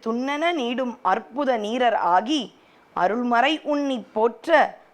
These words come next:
சிற்பரன் தான் கொண்டுள்ள திருமுகம் ஆறு தன்னில்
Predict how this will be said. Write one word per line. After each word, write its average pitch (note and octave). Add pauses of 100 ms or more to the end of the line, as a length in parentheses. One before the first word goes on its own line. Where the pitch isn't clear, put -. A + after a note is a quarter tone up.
(160)
சிற்பரன் A#3+
தான் A3+
கொண்டுள்ள C#4
திருமுகம் B3+
ஆறு B3
தன்னில் D4+